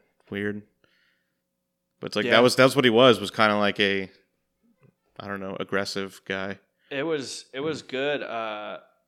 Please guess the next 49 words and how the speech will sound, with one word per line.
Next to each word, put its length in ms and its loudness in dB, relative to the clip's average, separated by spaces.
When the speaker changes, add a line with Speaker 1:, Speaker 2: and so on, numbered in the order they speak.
Speaker 2:
Jamie 200 -10
Lee 80 -6
Curtis, 800 -2
Michael 260 -10
Shannon, 680 -2
Don 300 -4
Johnson, 580 -6
Toni 220 -6
Collette. 320 -2
I 40 -6
mean, 160 -8
Speaker 1:
Yeah. 80 -14
I 80 8
love 180 10
seeing 200 2
Don 200 4
Johnson. 380 -4
He's, 200 -10
I 100 8
kinda 220 6
feel 140 8
bad 240 8
that 60 2
he 60 6
always 160 8
has 120 -2
to 80 -6
be, 80 2
like, 280 4
kinda 260 2
racist 540 0
and, 100 -6
like, 220 -6
not 200 2
a 40 -4
good 160 0
character. 340 0
He's 160 -2
never, 240 6
like, 200 4
a 60 0
good 420 0
person. 320 -2
Speaker 2:
No, 200 0
he's 260 -4
not. 540 -6
<laughs> 100 -20
Speaker 1:
<laughs> 100 -20
So 300 -2